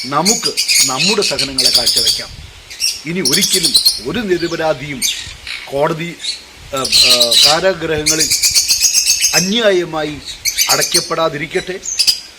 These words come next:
യുദ്ധങ്ങളിൽ മരിച്ചു വീഴുന്ന നിരപരാധികളുടെ എണ്ണം കൂടിക്കൊണ്ടിരിക്കുന്നു. അതും നിന്നുപോകട്ടെ എന്ന് പ്രാർത്ഥിച്ചുകൊണ്ട്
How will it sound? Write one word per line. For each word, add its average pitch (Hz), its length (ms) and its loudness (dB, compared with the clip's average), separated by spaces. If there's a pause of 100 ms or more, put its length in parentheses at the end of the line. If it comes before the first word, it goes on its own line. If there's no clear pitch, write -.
(260)
യുദ്ധങ്ങളിൽ 180 600 2 (400)
മരിച്ചു 147 420 -4
വീഴുന്ന 185 600 -2 (140)
നിരപരാധികളുടെ 165 800 0
എണ്ണം 147 340 -4 (400)
കൂടിക്കൊണ്ടിരിക്കുന്നു. 170 800 -2 (500)
അതും 147 360 -2 (300)
നിന്നുപോകട്ടെ 165 600 -2
എന്ന് 147 280 -4
പ്രാർത്ഥിച്ചുകൊണ്ട് 139 800 -4